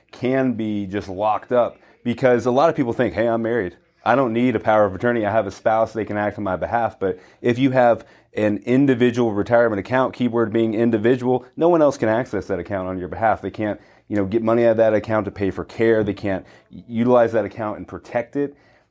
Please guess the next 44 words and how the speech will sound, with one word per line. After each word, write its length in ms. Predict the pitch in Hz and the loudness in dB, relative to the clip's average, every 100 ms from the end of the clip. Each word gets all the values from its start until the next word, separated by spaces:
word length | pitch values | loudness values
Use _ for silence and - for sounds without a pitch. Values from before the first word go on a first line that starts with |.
| _ | _
You 80 | 101 | -4
know, 220 | 98 113 | -4 -4
real 240 | 107 120 123 | 0 2 4
property 380 | 139 117 120 | 4 2 0
is 100 | 107 | -4
the 80 | 104 | -4
same 280 | 98 110 107 | -2 -2 0
thing. 280 | 127 131 98 | 0 0 0
If 140 | 95 | -2
you're 100 | 113 | -2
married 300 | 104 107 113 | 0 2 2
in 80 | 107 | 0
North 180 | 104 104 | -2 -2
Carolina, 560 | 107 98 101 101 101 98 | -2 0 2 2 0 0
even 300 | 123 135 139 | 0 2 2
if 140 | 135 | 0
the 80 | 120 | 0
property 420 | - 117 117 117 | 2 2 2 -2
is 120 | 98 | -2
in 180 | 101 92 | -4 -6
just 400 | 87 110 117 - | 0 2 2 0
one 200 | 110 113 | -2 -2
spouse's 480 | - 107 107 107 90 | 0 0 2 -2 -4
name, 240 | 110 120 | -2 -2
the 120 | 113 | 0
other 120 | 131 139 | 0 2
one 140 | 135 | 0
has 240 | 123 120 - _ _ | 0 -2 -4 _ _
marital 360 | 95 113 131 123 | 0 4 4 4
interest 420 | 143 139 90 - | 2 -2 -6 -4
in 60 | |
that 200 | 95 92 | -2 -2
property, 520 | - 104 107 101 92 - _ | 2 2 2 0 -4 -8 _
cannot 260 | - 113 110 | -4 -2 -2
transfer 760 | - 113 110 107 110 101 95 | -2 0 0 0 0 2 2
or 80 | 98 | 2
otherwise 380 | 98 98 98 92 | 2 2 0 0
protect 320 | - 110 101 | -2 -2 0
that 140 | 98 87 | -2 2
property 360 | 101 90 98 | 0 0 -2
without 340 | 92 98 101 101 | -2 2 2 0
that 160 | 98 | -2
person's 360 | - 101 98 90 | -2 -2 -4 0
signature. 520 | 139 131 120 113 101 | 2 2 0 0 0